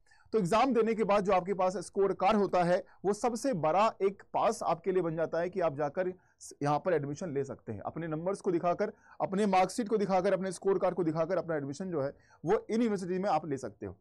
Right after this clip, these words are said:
अब यहाँ पर हमारे सेंट्रल भी हैं, हमारे स्टेट भी हैं और डीम्ड यूनिवर्सिटी भी आपके होते हैं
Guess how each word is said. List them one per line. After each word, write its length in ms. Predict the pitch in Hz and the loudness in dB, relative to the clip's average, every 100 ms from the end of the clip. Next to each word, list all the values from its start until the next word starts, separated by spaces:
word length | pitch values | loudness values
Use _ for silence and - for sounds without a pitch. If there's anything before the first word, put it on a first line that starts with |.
| _ _ _ - | _ _ _ 2
अब 140 | 277 | 4
यहाँ 180 | 247 220 | 4 4
पर 280 | 214 285 302 - | 4 4 4 -2
हमारे 260 | 175 185 233 | 0 2 2
सेंट्रल 380 | 226 185 202 220 | 0 -2 0 2
भी 160 | 220 | 0
हैं, 120 | 220 254 _ - | 0 -4 _ -6
हमारे 280 | 165 190 208 | 0 2 0
स्टेट 340 | - 202 202 | 0 0 0
भी 140 | 190 | 0
हैं 80 | 220 | 2
और 200 | 233 196 | 2 2
डीम्ड 340 | 175 175 208 214 | 0 0 2 2
यूनिवर्सिटी 360 | 180 175 170 | 2 -2 -2
भी 100 | 165 | 0
आपके 360 | 175 147 202 233 - _ - - | 0 0 -2 -4 -6 _ -10 -4
होते 200 | 156 349 | 0 2
हैं 140 | 277 | 0